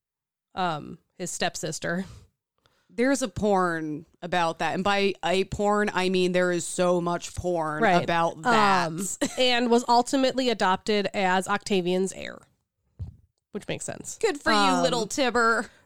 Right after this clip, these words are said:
Speaker 1: rumor has it that Livia may have been behind some of Octavian's, um, other heirs' deaths,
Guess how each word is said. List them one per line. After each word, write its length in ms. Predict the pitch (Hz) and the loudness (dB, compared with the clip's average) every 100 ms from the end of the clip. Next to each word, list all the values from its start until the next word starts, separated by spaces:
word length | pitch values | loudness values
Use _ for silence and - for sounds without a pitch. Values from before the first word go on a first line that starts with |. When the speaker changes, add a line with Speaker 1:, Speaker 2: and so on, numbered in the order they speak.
| _ | _
Speaker 1:
rumor 360 | 233 294 392 370 | 2 4 6 4
has 520 | - - 214 226 247 | 0 -4 0 0 0
it 220 | 277 285 | -2 0
that 220 | 240 214 | 0 0
Livia 340 | 208 208 233 233 | 0 0 0 0
may 140 | 220 | 2
have 160 | 208 185 | 0 0
been 140 | 202 | -2
behind 420 | 190 180 190 185 | -2 0 0 0
some 320 | 175 202 185 196 | -2 -2 0 -2
of 600 | 175 180 180 175 170 170 | -2 0 0 0 -4 -6
Octavian's, 1300 | 202 190 - 190 185 180 175 170 170 170 165 - - _ _ _ _ _ _ | -6 -6 -4 -4 -2 -2 -2 -2 -4 -6 -10 -12 -14 _ _ _ _ _ _
um, 580 | 202 175 160 160 151 - - _ _ _ _ _ _ _ _ _ _ _ _ _ _ - | -4 -4 -4 -8 -10 -14 -18 _ _ _ _ _ _ _ _ _ _ _ _ _ _ -4
other 340 | 220 233 269 | 0 2 2
heirs' 440 | - 247 247 254 202 | 2 2 2 -2 -6
deaths, 760 | 180 202 294 - - - - | -2 0 -2 -6 -12 -12 -12